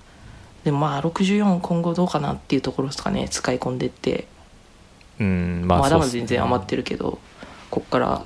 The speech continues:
Speaker 1: ちょっと漫画とか本とかいろいろ入れてったら、どんどん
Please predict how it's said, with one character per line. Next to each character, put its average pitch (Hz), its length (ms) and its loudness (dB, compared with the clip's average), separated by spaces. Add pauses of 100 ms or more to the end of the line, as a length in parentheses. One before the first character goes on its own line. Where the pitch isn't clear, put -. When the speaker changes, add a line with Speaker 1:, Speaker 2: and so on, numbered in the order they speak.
Speaker 1:
ち - 80 -4
ょ - 20 -10
っ - 20 -10
と 123 80 -2
漫 120 200 0
画 120 120 -2
と - 100 -8
か - 300 -2 (140)
本 - 340 -2
と - 120 -4
か - 260 -4 (100)
い 135 100 0
ろ - 100 0
い - 40 0
ろ - 80 0
入 - 100 2
れ 120 100 0
て - 140 -2
っ - 40 -10 (160)
た - 160 -4
ら、 139 300 0 (300)
ど 127 120 -4
ん 131 120 0
ど 127 100 -2
ん - 140 -2